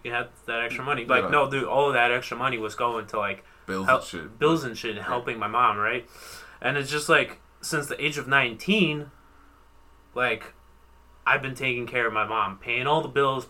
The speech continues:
Speaker 1: paying the rent, all this shit while trying to save up money and stuff like that. And then my mom got into a car accident, so then all the money I saved up, I had to use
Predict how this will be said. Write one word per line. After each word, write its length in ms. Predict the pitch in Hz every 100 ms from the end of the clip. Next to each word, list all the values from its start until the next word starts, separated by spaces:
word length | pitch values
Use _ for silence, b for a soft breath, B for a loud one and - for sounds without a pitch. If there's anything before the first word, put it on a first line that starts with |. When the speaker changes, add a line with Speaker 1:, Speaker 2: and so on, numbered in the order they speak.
| -
Speaker 1:
paying 240 | - 131 127
the 80 | 117
rent, 320 | 123 127 123 B B B B B - -
all 200 | 127 143
this 260 | 131 151 147
shit 320 | 143 120 113
while 220 | 127 127
trying 240 | - 139 135
to 80 |
save 340 | 123 147 139 131
up 220 | 127 -
money 340 | 127 143 139
and 140 | 123 117
stuff 320 | - 123 120
like 160 | 120 120
that. 120 | 120
And 100 | 123
then 100 | 127
my 100 | 120
mom 300 | 123 139 127
got 240 | 123 120
into 180 | 120 123
a 60 | 113
car 260 | 131 127
accident, 340 | 117 117 117 110
so 100 | 123
then 160 | 123
all 100 | 120
the 80 | 117
money 240 | 123 123
I 80 | 117
saved 380 | 110 - 117 113
up, 300 | 127 127 -
I 180 | 104 110
had 220 | 113 113
to 100 | -
use 420 | 113 123 120 117